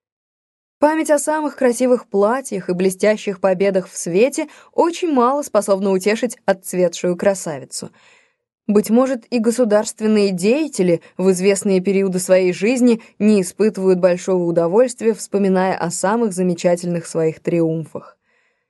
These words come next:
Ведь успехи и радости вчерашнего дня теряют свое значение, когда впереди забрежет хорошо известное, хотя и неведомое завтра, над которым всем нам рано или поздно придется задуматься. О, братья по шутовскому наряду!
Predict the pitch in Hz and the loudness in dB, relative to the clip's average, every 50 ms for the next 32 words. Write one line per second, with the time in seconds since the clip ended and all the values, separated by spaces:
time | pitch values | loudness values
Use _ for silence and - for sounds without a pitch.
0 | _ _ _ - 196 214 - 240 226 - - - 202 220 254 254 254 - 240 226 | _ _ _ -4 -2 -2 0 -2 -4 -6 -4 -2 0 0 0 0 0 0 0 2
1 | 208 208 220 226 226 240 220 - - 233 226 - - 220 214 196 190 185 185 185 | 2 2 2 0 0 -2 -4 -4 -4 -4 -4 -4 -2 -2 0 0 0 -2 -2 -2
2 | 233 226 233 254 226 254 277 285 285 - - - - _ - - 220 214 226 262 | -2 0 0 2 0 0 0 -2 -2 -6 -14 -20 -20 _ -4 0 2 2 4 2
3 | 294 320 294 220 - 185 180 175 180 180 180 175 190 180 175 - - 208 190 185 | 2 0 -2 -2 -2 0 2 2 2 2 2 0 0 -4 -2 -2 0 0 2 2
4 | 185 180 175 180 185 185 180 185 185 - - 220 214 196 202 190 180 240 277 247 | 2 0 0 0 0 2 2 0 0 -2 -4 -4 -2 -2 -2 -2 -2 -2 0 2
5 | 233 208 196 208 214 208 202 190 208 190 - - - 190 185 180 - 180 175 175 | 2 2 2 2 0 0 0 0 -4 -6 -6 -6 -4 -4 -4 -2 -2 -2 -2 0
6 | 170 165 170 175 233 294 311 - - 285 269 262 262 262 - _ _ _ _ _ | -2 -2 0 0 0 0 0 -2 -6 -8 -6 -6 -8 -8 -12 _ _ _ _ _
7 | _ _ - 208 185 - 214 202 196 196 185 180 196 233 240 233 226 233 233 233 | _ _ -4 -4 0 0 0 2 2 2 2 2 2 2 4 4 2 2 2 2
8 | 226 226 _ _ - 185 175 214 262 277 277 - _ - - 151 139 - _ _ | 0 -2 _ _ -10 -4 -2 -2 -2 -2 -4 -12 _ -10 -10 -10 -10 -12 _ _
9 | _ _ _ _ - 196 190 190 - 190 180 196 190 190 185 175 180 - - 185 | _ _ _ _ 2 2 2 2 0 0 0 2 0 0 0 -4 -6 -4 -2 0
10 | 196 208 226 254 269 285 277 247 196 180 175 180 185 190 185 190 190 190 185 185 | 0 2 2 0 0 0 0 0 0 0 0 0 0 0 0 0 -2 -2 0 0
11 | 226 247 233 247 254 226 254 240 180 175 170 160 - - 175 170 190 190 208 277 | 0 0 0 0 -2 -2 -2 -2 0 0 -2 -2 -2 -4 -4 -2 -2 -2 -2 -4
12 | 302 262 175 - - - - - - _ _ _ _ _ _ _ _ _ _ _ | -6 -6 -8 -10 -12 -18 -20 -20 -20 _ _ _ _ _ _ _ _ _ _ _
13 | _ _ _ _ _ _ _ _ _ _ _ _ _ _ - 277 285 320 220 185 | _ _ _ _ _ _ _ _ _ _ _ _ _ _ 2 4 4 2 0 0
14 | 196 202 226 247 - - 226 220 - 185 - 190 175 180 165 - - - - 190 | 0 0 0 -2 -4 -6 -8 -6 -6 -6 -6 -2 -2 -2 -2 -2 -6 -6 -2 0
15 | 196 208 202 190 190 175 165 160 165 170 175 175 175 165 170 160 | 0 0 0 0 -2 -2 0 0 0 0 0 0 -2 -4 -6 -8